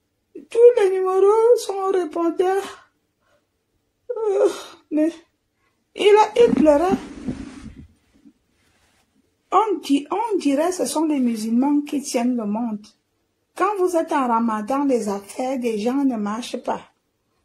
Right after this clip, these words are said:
Les restaurants sont vides. Les affaires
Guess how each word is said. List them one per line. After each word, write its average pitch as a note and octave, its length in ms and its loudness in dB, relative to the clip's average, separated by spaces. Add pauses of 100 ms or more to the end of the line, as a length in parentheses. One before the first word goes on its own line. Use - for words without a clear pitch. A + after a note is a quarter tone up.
(200)
Les A#3 240 2
restaurants A3+ 560 -4
sont C4+ 280 -2
vides. A#3+ 680 -2 (1080)
Les D#4 260 2
affaires F4+ 320 0